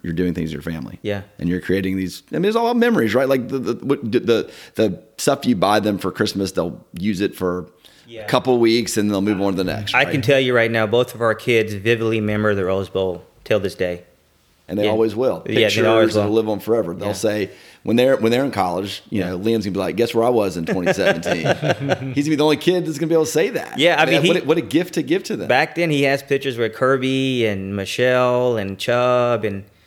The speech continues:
Speaker 2: all those guys, 'cause we kinda went where the hotel was, the buses, and all that good stuff.
Speaker 1: And then Miami, y'all were there most recently. Tell about that trip.
Speaker 2: So that was another semifinal trip. We took, uh, five families went down there.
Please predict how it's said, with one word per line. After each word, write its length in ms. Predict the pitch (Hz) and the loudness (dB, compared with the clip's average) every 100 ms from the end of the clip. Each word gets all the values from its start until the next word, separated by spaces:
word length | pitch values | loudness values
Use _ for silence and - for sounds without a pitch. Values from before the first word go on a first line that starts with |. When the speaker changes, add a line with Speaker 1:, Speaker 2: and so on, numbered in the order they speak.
| _ _ _ - | _ _ _ -4
Speaker 2:
all 180 | 110 120 | 0 2
those 180 | 120 104 | 2 0
guys, 360 | 117 127 135 | 0 2 0
'cause 180 | - 104 | -2 -6
we 80 | 113 | -6
kinda 480 | 120 139 131 117 110 | -2 0 2 0 -2
went 300 | 123 117 131 139 | -4 -2 -2 0
where 120 | 123 | 0
the 80 | 107 | 0
hotel 380 | 98 - 147 | -2 0 2
was, 540 | 139 139 135 131 120 107 | 4 2 2 0 -2 -6
the 80 | 101 | -2
buses, 500 | 123 127 131 120 110 | 0 0 -2 -6 -4
and 100 | 107 | -4
all 80 | |
that 140 | 110 107 | -2 -2
good 140 | 104 | -4
stuff. 320 | - 95 90 - _ _ _ _ - | -6 -6 -6 -8 _ _ _ _ -8
Speaker 1:
And 100 | 104 | -2
then 140 | 110 104 | 0 0
Miami, 540 | 95 113 127 113 104 | 2 2 2 2 0
y'all 320 | 104 101 101 | 0 2 2
were 100 | 104 | 0
there 240 | 101 101 95 | 0 0 -2
most 320 | 92 95 - | -4 -4 -4
recently. 300 | 90 98 98 | -6 -6 -6
Tell 100 | 101 | -6
about 160 | 92 | -6
that 140 | 95 87 | -8 -8
trip. 260 | 92 - - - - _ | -6 -6 -10 -20 -20 _
Speaker 2:
So 180 | - 117 | -6 -4
that 280 | 107 123 165 | 2 4 4
was 220 | 165 135 | 4 4
another 280 | 135 143 156 | 2 4 2
semifinal 760 | 151 135 127 117 - 117 113 101 | 2 0 2 0 0 0 0 -4
trip. 380 | - 120 123 - | -2 -2 -2 -6
We 80 | 120 | -6
took, 260 | - 123 - _ _ - | -2 -4 -4 _ _ -10
uh, 380 | 104 110 107 110 110 - | -4 0 0 -2 -6 -6
five 280 | - 123 - | 0 2 2
families 280 | 127 123 113 | 0 0 -2
went 160 | 120 | 0
down 200 | 120 117 | 0 0
there. 280 | 113 117 | 0 -2